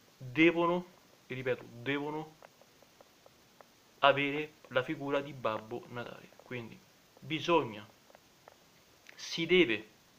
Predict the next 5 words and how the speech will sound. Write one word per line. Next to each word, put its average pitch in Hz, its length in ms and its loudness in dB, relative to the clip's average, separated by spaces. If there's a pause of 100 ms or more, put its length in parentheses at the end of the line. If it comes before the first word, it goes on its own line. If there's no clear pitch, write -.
(3250)
far 156 320 2
capire 151 520 0 (260)
e 160 340 2 (1400)
far 143 280 4
credere 117 540 2